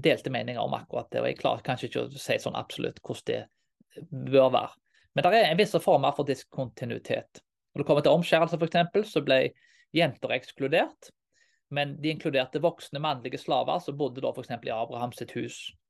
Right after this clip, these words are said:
Dåp derimot inkluderer kvinner, men ekskluderer mannlige tjenere som bodde under samme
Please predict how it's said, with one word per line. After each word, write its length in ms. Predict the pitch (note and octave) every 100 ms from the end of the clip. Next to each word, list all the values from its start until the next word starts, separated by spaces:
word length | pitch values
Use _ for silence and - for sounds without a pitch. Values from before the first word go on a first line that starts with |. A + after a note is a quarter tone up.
| _ _ _ - _
Dåp 380 | C#3 D#3+ F#3+ F#3+
derimot 400 | F#3 G#3+ C#4+ C#4+
inkluderer 480 | D#3 - C3+ B2+ C3+
kvinner, 480 | - D#3+ D3+ G3+ - _ _ _ _ _ _ C#3+
men 220 | C#3 D3
ekskluderer 640 | D3+ - - C#3+ C3+ C#3
mannlige 420 | D3+ E3+ B2+ B2 C3+
tjenere 400 | - C3 F3+ G3+
som 160 | - C#3+
bodde 220 | D3 C3
under 160 | B2+ B2+
samme 240 | C#3 B2+